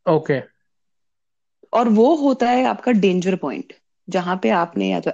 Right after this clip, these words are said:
Speaker 2: एक्सीडेंट मीट कर लिया या मिसफॉर्चुनेट कोई सिचुएशन मीट कर ली। लेकिन
Speaker 1: हम्म।
Speaker 2: लोग कहते हैं कि यार, एक बार ही हो गया, अच्छा, मैंने क-,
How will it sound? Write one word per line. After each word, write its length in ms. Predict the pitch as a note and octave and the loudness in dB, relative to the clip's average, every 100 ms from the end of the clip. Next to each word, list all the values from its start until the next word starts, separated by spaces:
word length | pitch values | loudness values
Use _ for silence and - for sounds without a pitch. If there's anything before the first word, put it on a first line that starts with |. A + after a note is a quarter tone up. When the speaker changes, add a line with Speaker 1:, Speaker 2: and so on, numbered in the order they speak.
| - | -4
Speaker 2:
एक्सीडेंट 460 | E3+ - - A3 | -6 -6 0 2
मीट 240 | A3 G#3 G#3 | 2 0 -2
कर 100 | F#3 | -4
लिया 200 | F3+ F3+ | -2 -2
या 140 | F3 | -2
मिसफॉर्चुनेट 800 | F3 F#3 - - E3 - F#3 F3+ | -4 -6 -6 -8 -8 -6 -6 -6
कोई 340 | - F3+ F3+ - | -4 -4 -4 -12
सिचुएशन 640 | - E3 E3+ E3+ F#3+ F3+ F3+ _ _ _ E3+ | -12 -6 -6 -4 -4 -6 -10 _ _ _ -4
मीट 200 | E3+ - | -4 -6
कर 160 | D3 | -10
ली। 200 | B2 - - _ - _ | -8 -12 -16 _ -20 _
लेकिन 220 | G3 G#3 B3+ | -2 4 6
Speaker 1:
हम्म। 100 | C4 | 6
Speaker 2:
लोग 220 | A#3 A#3 | 4 4
कहते 220 | B3+ A#3+ | 2 2
हैं 80 | B3+ | 0
कि 60 | |
यार, 380 | C4+ F#5 - - | 0 -4 -10 -4
एक 100 | G#3 | 0
बार 180 | G3+ G#3+ | 2 2
ही 80 | A3+ | 2
हो 200 | A3 F#3+ | 2 0
गया, 220 | A3+ C4+ | 0 0
अच्छा, 220 | G3 A3 | -2 -4
मैंने 220 | G3+ G3 | -2 -2
क-, 200 | G3 - | -2 -6